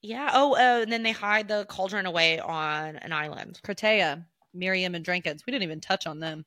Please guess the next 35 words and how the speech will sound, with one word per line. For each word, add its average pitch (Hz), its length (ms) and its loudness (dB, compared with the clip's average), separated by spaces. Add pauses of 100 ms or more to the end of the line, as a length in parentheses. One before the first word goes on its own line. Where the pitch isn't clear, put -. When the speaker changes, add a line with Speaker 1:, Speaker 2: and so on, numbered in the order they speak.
Speaker 2:
That 202 80 -2
was 190 120 -4
a 165 60 -2
whole 202 180 -4
nother 196 240 0 (120)
Speaker 1:
Dude, 156 160 -2
Speaker 2:
story. 156 220 -6
Speaker 1:
there's 220 200 4
so 214 160 2
many 233 480 -2
different 214 340 -2
things 185 260 -6
that 196 60 -4
Speaker 2:
Little 214 180 2
Speaker 1:
you - 40 -4
could, 190 400 4
Speaker 2:
sub-stories. 175 440 -4
Speaker 1:
yeah, 151 320 2
that 156 140 -2
you 156 120 -8
could 151 340 -6
go 156 140 -2
on 156 340 -2
Speaker 2:
Mm-hmm. - 40 -6
Speaker 1:
about, 165 440 0
but 143 220 -2 (1040)
Speaker 2:
I 180 80 2
will 208 160 2
say 202 200 4
the 180 100 0
Peregrines, 196 1200 0 (460)
which - 480 -4
are 165 200 0
the 160 260 -4
white 151 460 -2